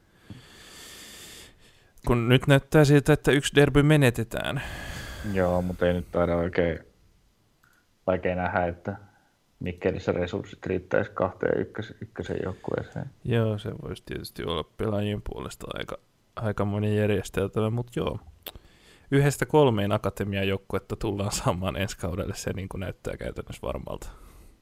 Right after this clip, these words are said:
Speaker 2: No se on, näin se on, näin se on.
Speaker 1: Mutta sellaista, tällaiset väliarvosanat tällä kertaa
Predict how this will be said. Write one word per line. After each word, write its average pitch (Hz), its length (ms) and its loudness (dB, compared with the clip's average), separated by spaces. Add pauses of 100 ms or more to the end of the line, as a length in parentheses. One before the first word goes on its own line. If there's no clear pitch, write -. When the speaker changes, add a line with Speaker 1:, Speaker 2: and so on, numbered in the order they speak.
Speaker 2:
No 110 320 4
se 104 200 4
on, 95 340 -2 (220)
näin 95 240 2
se 104 100 -2
on, 95 180 -2 (140)
näin 87 240 -4
se 95 140 -4
on. 90 100 -2 (1800)
Speaker 1:
Mutta 170 340 4
sellaista, 113 560 4 (200)
tällaiset 107 420 4
väliarvosanat 104 800 2 (1700)
tällä 110 220 4
kertaa 104 500 -2